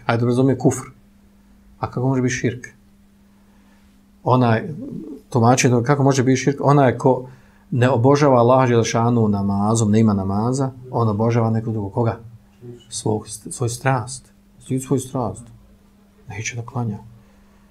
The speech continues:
Znači, obožava svoj, svoj nefs, svoju strast. Ili, ako nema nešto, ako neko kaže, "Pa dobro, ne obožava ništa, samo ne klanja." Obožava svoju strast.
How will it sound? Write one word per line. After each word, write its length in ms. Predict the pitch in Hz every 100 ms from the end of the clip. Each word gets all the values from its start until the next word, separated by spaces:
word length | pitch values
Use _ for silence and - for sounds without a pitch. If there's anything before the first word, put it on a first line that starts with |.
| _ _
Znači, 220 | - - 113
obožava 340 | 110 113 107
svoj, 320 | - 113 117 - - 120
svoj 260 | 110 131 120
nefs, 440 | 135 143 - -
svoju 160 | - 120
strast. 460 | - 143 131 - -
Ili, 420 | 208 214 208 - - -
ako 220 | 131 151
nema 120 | 156
nešto, 180 | 156 170 156
ako 120 | 143
neko 160 | 175 170
kaže, 120 | 143
"Pa 60 |
dobro, 160 | 156 160
ne 60 | 147
obožava 320 | 165 160 131
ništa, 260 | 139 131
samo 140 | 107 123
ne 100 | 127
klanja." 280 | 120 90 - - - _ _ _ -
Obožava 420 | 104 110 107 104
svoju 200 | 98 107
strast. 500 | 101 110 107 104 -